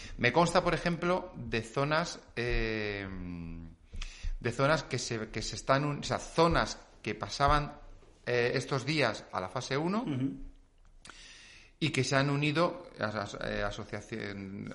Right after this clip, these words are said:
Speaker 1: as-, asociaciones de empresarios o simplemente que se han asociado para este menester y que no van a abrir hasta que las cuest-, hasta, hasta que la situación no sea, no sea unánime,
Speaker 2: Ujú.
Speaker 1: porque, porque al final es, claro, eh, abrir significa también sacar al personal del erte,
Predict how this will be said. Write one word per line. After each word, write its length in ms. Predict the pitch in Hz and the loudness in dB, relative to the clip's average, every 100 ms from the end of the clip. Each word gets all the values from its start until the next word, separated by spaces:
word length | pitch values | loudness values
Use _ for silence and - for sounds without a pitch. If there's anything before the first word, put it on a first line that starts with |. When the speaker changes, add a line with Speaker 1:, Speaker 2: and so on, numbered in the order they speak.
| - | -10
Speaker 1:
as-, 140 | - - - - | -12 -12 -14 -12
asociaciones 600 | 101 104 104 - 156 139 127 | -8 -8 -8 2 4 4 2
de 60 | |
empresarios 520 | 120 117 156 156 120 - | -2 2 4 4 2 -4
o 80 | 101 | -6
simplemente 520 | 120 113 123 147 139 | -4 -2 0 0 -2
que 100 | 110 | -4
se 180 | - 113 | -4 0
han 380 | 110 110 110 110 - - - | 0 0 -4 -8 -14 -14 -10
asociado 580 | - 104 - 143 139 - | -8 -6 2 4 4 0
para 140 | 98 | -6
este 280 | 98 - 104 | -6 -6 -6
menester 600 | 104 104 - 160 202 - - - - - - | -4 -8 -2 -2 -2 -8 -16 -14 -14 -12 -4
y 100 | 131 | -2
que 160 | - 113 | 0 0
no 120 | 117 | 2
van 160 | 117 | 0
a 40 | 107 | 0
abrir 240 | 104 127 | -2 -4
hasta 220 | 160 - | -4 -8
que 80 | 95 | -8
las 180 | 92 - | -10 -10
cuest-, 240 | 95 - - | -12 -10 -10
hasta, 300 | 101 - 90 | -12 -12 -10
hasta 320 | - 90 92 | -10 -10 -12
que 80 | 87 | -10
la 40 | |
situación 380 | 92 90 90 95 | -10 -12 -10 -10
no 80 | 92 | -10
sea, 520 | - 95 90 87 87 87 | -10 -8 -4 -4 -6 -8
no 100 | 82 | -10
sea 260 | - 87 | -10 -10
unánime, 340 | 82 135 180 117 | -4 -4 -2 -2
Speaker 2:
Ujú. 100 | - | -2
Speaker 1:
porque, 340 | - 107 98 - - - - - | -2 -4 -4 -8 -16 -16 -20 -10
porque 200 | 101 104 | -8 -6
al 60 | 101 | -6
final 320 | 101 110 123 | -2 0 2
es, 160 | 147 - | 2 2
claro, 400 | 135 165 - - | 2 2 0 -6
eh, 300 | 110 101 - - - - - | -6 -6 -10 -20 -20 -10 -2
abrir 360 | 98 110 143 | 0 4 4
significa 400 | 135 - - 123 131 | 8 10 10 6 4
también 360 | 131 127 165 | 4 2 0
sacar 600 | 170 113 - 127 - - | 2 0 6 4 4 -2
al 180 | 120 113 | -4 -2
personal 460 | 110 - 107 98 98 | -2 -4 -6 -6 -2
del 140 | 127 | 0
erte, 460 | 190 190 202 269 | 0 -2 -8 -8